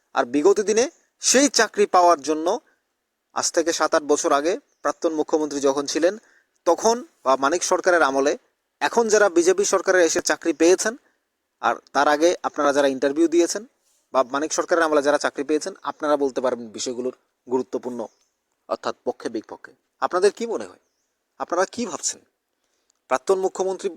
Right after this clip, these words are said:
যা বলছেন তা ঠিক, নাকি বর্তমান মুখ্যমন্ত্রী যা বলছেন তা ঠিক? বর্তমানে কি চাকরিগুলো ঘুষের মাধ্যমে হচ্ছে, চুরি করে দেওয়া হচ্ছে,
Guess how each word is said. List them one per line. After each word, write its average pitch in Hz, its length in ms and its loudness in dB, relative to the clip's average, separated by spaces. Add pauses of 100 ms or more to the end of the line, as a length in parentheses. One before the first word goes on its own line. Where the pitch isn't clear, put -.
(100)
যা 151 160 2
বলছেন 170 380 0
তা 156 180 2
ঠিক, 240 240 -6 (420)
নাকি 143 200 -6
বর্তমান 160 420 -4
মুখ্যমন্ত্রী 160 480 -6
যা 139 140 2
বলছেন 135 280 -4 (120)
তা 110 120 -2
ঠিক? - 220 -16 (1300)
বর্তমানে 165 380 0
কি 190 120 -4
চাকরিগুলো 175 520 2 (240)
ঘুষের 139 280 0
মাধ্যমে 180 340 0
হচ্ছে, 175 300 -4 (1300)
চুরি 156 200 4
করে 196 200 4
দেওয়া 190 200 6
হচ্ছে, - 280 -2